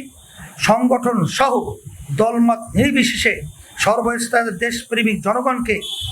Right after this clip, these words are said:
একতা গড়ে তোলার আহ্বান করছি। প্রিয়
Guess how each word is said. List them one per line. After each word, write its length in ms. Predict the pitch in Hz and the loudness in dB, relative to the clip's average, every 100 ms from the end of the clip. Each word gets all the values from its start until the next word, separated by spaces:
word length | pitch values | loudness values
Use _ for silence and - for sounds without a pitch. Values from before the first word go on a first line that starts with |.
| - - 202 | -10 0 0
একতা 300 | 208 254 240 226 | 2 0 0 0
গড়ে 200 | 220 226 220 | -2 -2 -2
তোলার 260 | 214 208 208 185 | 0 0 0 -2
আহ্বান 440 | 170 175 202 208 190 - | 0 0 0 0 -6 -10
করছি। 300 | 170 - 233 - - - - - - - - - - - | -10 -8 -10 -10 -12 -14 -18 -18 -18 -16 -14 -12 -8 -2
প্রিয় 180 | 220 | 0